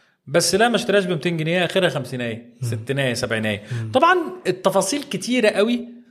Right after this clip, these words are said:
Speaker 1: جوه الكلام ده.
Speaker 2: مم.
Speaker 1: فكرة إن أنت تبقى بتحرق، أنا ما بحبهاش.
Speaker 2: حلو.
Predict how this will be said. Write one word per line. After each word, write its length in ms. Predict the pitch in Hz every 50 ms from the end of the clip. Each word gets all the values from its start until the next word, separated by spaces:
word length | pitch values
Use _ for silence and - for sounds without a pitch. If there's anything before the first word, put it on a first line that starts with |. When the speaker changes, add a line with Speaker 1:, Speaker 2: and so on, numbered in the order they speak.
| _ _
Speaker 1:
جوه 300 | 127 123 165 214 220 190
الكلام 360 | - - - 147 170 185 180 165
ده. 240 | 160 156 147 - - - _ _ - 123
Speaker 2:
مم. 120 | 113 110 - _ _ _ _ _ _
Speaker 1:
فكرة 460 | - - 254 247 247 233 190 180 -
إن 140 | 151 147 170
أنت 200 | 214 233 226 -
تبقى 340 | 160 - 175 165 - - -
بتحرق، 540 | - - - 214 - - - 226 - - - - - _ _ _ _ _ _ _ _ 165
أنا 320 | 196 226 240 226 220 202
ما 140 | 190 180 165
بحبهاش. 680 | 147 - 135 123 135 147 175 175 120 - - - - - _ _ -
Speaker 2:
حلو. 220 | - - 113